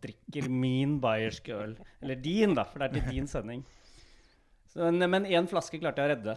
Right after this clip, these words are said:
og dette er, eh, historisches Emma-bier. Ufiltrert. Fra, fra en sånn, eh, liten bygd i, eh, i Bayern et sted.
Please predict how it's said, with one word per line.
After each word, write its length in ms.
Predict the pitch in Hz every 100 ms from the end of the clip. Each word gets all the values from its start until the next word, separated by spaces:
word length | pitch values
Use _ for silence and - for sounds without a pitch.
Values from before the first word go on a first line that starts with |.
| 143
og 140 | 135
dette 240 | - 135 127
er, 160 | 127 127 _ _ _ _ _ - - -
eh, 220 | 131 131 -
historisches 1040 | 170 - - 151 170 165 180 - 170 - -
Emma-bier. 960 | 160 165 185 120 107 107 117 104 107 101 - - - - - _ _ _ 160
Ufiltrert. 1000 | 131 - 110 107 135 139 131 - - - _ _ _ _ _ - _
Fra, 460 | - 139 127 135 135
fra 160 | 127 143
en 80 | 139
sånn, 240 | 147 143 143
eh, 80 | 143
liten 460 | 135 - 127 127 127 - - - _ -
bygd 420 | 127 139 131 143
i, 140 | 147 143
eh, 460 | 139 135 135 135 135
i 40 | 135
Bayern 340 | 127 110 110
et 80 | 117
sted. 240 | - 135